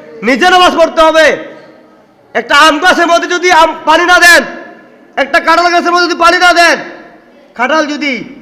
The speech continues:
বাচ্চা গাছ লাগাইছেন, চারা গাছ লাগাইছেন, পানি দিয়ে আস্তে আস্তে বড় করতে হয়, তারপরে কি হয়?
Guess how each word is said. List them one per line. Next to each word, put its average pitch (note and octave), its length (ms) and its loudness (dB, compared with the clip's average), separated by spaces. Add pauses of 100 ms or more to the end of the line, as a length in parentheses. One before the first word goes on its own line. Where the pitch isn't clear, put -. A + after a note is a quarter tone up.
(180)
বাচ্চা B3 340 -2
গাছ B3+ 340 -4
লাগাইছেন, B3 440 0 (360)
চারা B3+ 200 0
গাছ D4+ 220 0
লাগাইছেন, C#4 420 0 (280)
পানি C#4 280 -2
দিয়ে C#4+ 160 -4
আস্তে C#4 340 -2
আস্তে C4 240 -8
বড় A#3 200 -2
করতে G#3+ 260 -8
হয়, F3 200 -6 (300)
তারপরে C#4 360 0
কি D4 140 -2
হয়? B3 220 2